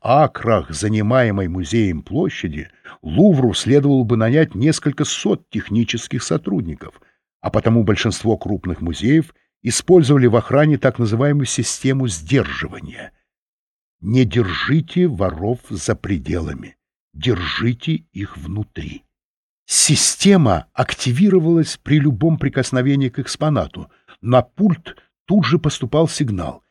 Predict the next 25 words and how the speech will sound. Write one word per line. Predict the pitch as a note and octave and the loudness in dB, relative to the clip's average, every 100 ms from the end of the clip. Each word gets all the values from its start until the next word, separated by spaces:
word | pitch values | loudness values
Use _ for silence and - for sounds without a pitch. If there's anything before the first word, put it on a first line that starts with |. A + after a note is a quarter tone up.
| _ _ | _ _
Все | - D#3 | 0 2
входы | D3+ - D#3+ C#3+ | 2 0 0 2
и | |
выходы | C3+ D#3+ F3+ E3+ | 4 4 4 2
сразу | - - A2 C3 F#2 | 0 2 4 4 2
же | F#2 F#2+ | -4 -4
блокировались, | E2 F2 - G#2 C3 F3 F3+ - - - | -2 -4 -4 -4 -2 -2 -4 -8 -20 -10
и | B2+ | -4
злоумышленник | A#2 C3 A#2 G#2+ B2 - D#3+ E3 - | 2 4 4 2 0 0 -2 -2 -4
оказывался | - B2+ A2+ A2 F#2+ - F#2+ | -4 0 0 0 -4 -4 -4
за | F2 | -4
решёткой | D#2+ D2 - C#3 - F3+ D#3+ - - | -6 -6 -6 -6 -2 -2 -2 -6 -12
ещё | G2 F#2 - - C3+ | -6 -4 -4 -2 0
до | D3+ D2 A2+ | 0 0 -2
прибытия | C3+ A2+ A#2 - G#2 A2+ | 0 -2 -2 -4 -2 -4
полиции. | G#2 G2+ - - - C3 _ _ _ _ _ _ _ _ | -2 -6 -8 -12 -18 -18 _ _ _ _ _ _ _ _
Впереди, | - C3 C3+ A#2+ D#3+ A#2 | -2 4 4 6 6 6
из | - A2+ - | 2 -2 -2
глубины | A2 A2+ B2+ C#3+ | 0 2 4 6
отделанного | C3 A2+ C#2+ F2 B2 A2+ G#2 G2 | 6 2 2 2 4 4 4 0
мрамором | F2+ D#2+ - A#2 F#2+ F#2 E2 | -2 -2 2 2 2 0 -2
коридора, | F#2 E2+ D#2 A#2 D3 C3+ _ _ _ _ | -4 -4 -4 -4 -2 -6 _ _ _ _
эхом | C3 D3+ - D#3+ D#3+ F3 | 2 2 4 0 0 -4
отдавались | G#2+ D2 F2 E2+ G#2 A#2 G2+ | -8 -4 -4 0 0 0 -2
голоса. | A2+ A2+ A2+ - D2+ - | -2 0 -2 -4 -6 -8